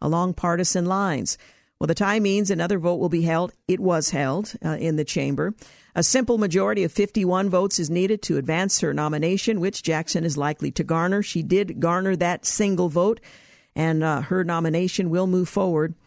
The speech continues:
uh, to the, uh, the U S Senate. Lisa Murkowski is the second Republican, by the way, who has said she will vote in favor of the confirmation of Ketanji Brown Jackson. I should say Judge Brown Jackson.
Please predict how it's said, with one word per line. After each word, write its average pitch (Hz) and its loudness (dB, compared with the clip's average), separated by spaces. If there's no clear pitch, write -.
uh, 156 0
to 185 2
the, 160 2
uh, 151 0
the 156 -2
U 165 2
S 156 -2
Senate. - -2
Lisa 202 2
Murkowski 175 0
is 165 0
the 147 -2
second 240 -2
Republican, 147 -2
by 147 -2
the 143 -2
way, 180 0
who 175 -2
has 160 0
said 170 0
she 196 -2
will 196 2
vote 180 0
in 170 0
favor 185 0
of 151 -2
the 156 -2
confirmation 160 -2
of 151 -6
Ketanji 165 -2
Brown 143 -2
Jackson. 151 -2
I 117 -2
should 165 -4
say 143 -2
Judge 170 -2
Brown 156 0
Jackson. 151 -2